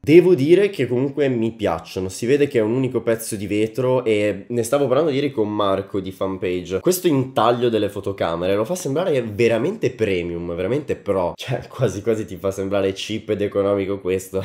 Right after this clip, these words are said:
<laughs> È brutto da dire, ma Apple ha questo potere magico che quando compri l'iPhone nuovo, quello vecchio automaticamente il giorno prima era la cosa più bella del mondo, il giorno dopo non ti piace più ed è una cosa incredibile. Comunque, io direi di non perdere tempo e di accenderli entrambi contemporaneamente. Facciamo gli speed test al duemilaundici style, dai.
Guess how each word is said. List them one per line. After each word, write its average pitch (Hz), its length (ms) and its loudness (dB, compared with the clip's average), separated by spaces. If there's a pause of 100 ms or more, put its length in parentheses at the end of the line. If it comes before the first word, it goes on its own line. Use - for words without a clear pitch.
<laughs> - 60 -20
È 107 120 -2
brutto 117 340 -2
da 104 40 0
dire, 110 200 2
ma 95 140 0
Apple 123 300 4
ha 104 80 6
questo 107 320 -2
potere 113 380 4
magico 92 500 0
che 92 120 -4
quando 117 280 0
compri 117 260 -2
l'iPhone 113 320 0
nuovo, 107 280 -2
quello 123 260 4
vecchio 107 460 0
automaticamente 135 840 2
il 107 60 -8
giorno 131 260 0
prima 131 240 -2
era 104 80 2
la 104 140 0
cosa 117 240 0
più 110 80 -8
bella 117 180 2
del 123 160 2
mondo, 101 240 -2
il 98 80 -4
giorno 120 160 2
dopo 92 320 -4
non 113 260 4
ti 113 120 -10
piace 95 360 -2
più 85 220 -6
ed 90 100 0
è 90 40 0
una 90 120 -2
cosa 82 200 -6
incredibile. 78 580 -8
Comunque, 98 480 2
io 147 140 2
direi 139 180 6
di 120 80 0
non 120 160 2
perdere 135 380 2
tempo 104 480 -2
e 107 180 0
di 101 140 0
accenderli 90 540 -2
entrambi 85 520 -4
contemporaneamente. 92 1000 -4
Facciamo 113 360 -2
gli 110 100 -4
speed 101 320 -6
test 107 400 -2
al 98 460 0
duemilaundici 95 600 -2
style, 71 380 -8
dai. 76 240 -6